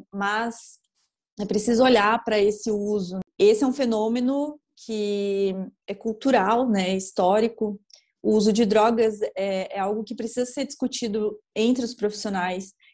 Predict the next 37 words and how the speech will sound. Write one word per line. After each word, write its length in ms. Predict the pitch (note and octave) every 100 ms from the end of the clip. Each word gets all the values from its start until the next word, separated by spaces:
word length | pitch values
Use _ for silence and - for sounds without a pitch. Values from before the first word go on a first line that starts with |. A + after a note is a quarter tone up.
| -
e 100 | A3
não 300 | A3 B3+ F4
só 260 | - D4+ C4
entre 300 | B3 C4 A3
os 100 | -
profissionais, 800 | G#3+ G#3+ - G#3 E3+ E3 F3+ -
mas 360 | F#3+ F#3 F#3+ G3
a 60 |
gente 220 | G3 G#3 G3+
precisa 360 | A3 G#3 G#3+
começar 380 | G#3+ A3+ A#3 A#3+
a 40 |
discutir 420 | A3 A#3+ C4+ C4+ C4+
com 280 | - C#4+
os 120 | E4 C4+
usuários, 520 | G#3+ G#3+ F3+ E3+ F3+
junto 460 | G3 C4 F4 D4+
com 220 | A3+ G#3 F3+
eles, 320 | D#3+ D#3+ D#3+ - - - -
entender 380 | G#3 G#3+ G#3+ G#3+
as 140 | C#4
necessidades 720 | C#4 C4 A3+ A#3 G#3 G3+ G3 G3
específicas 920 | G#3 - G#3+ - G#3 G3 G3 F3+ E3+
deles, 360 | F3+ E3+ D#3+ E3
né? 200 | F#3 F#3+ - -
Então, 400 | G3+ G3+ A3 A3+ A3 -
entender 400 | A3 A#3+ A3+ B3+
o 80 | D#4+
tipo 240 | D#4+ C#4
de 120 | G#3+ A3+
piteira 480 | A#3+ A#3 A3 G#3+
que, 240 | G#3+ G#3 G3+
que 160 | -
realmente 520 | G#3+ A3 A3+ G#3+ G#3+ G#3+
serve, 500 | - G#3 G#3 F#3+ F#3+
que 120 | G#3
realmente 640 | G#3 G#3 G3+ G#3 - G#3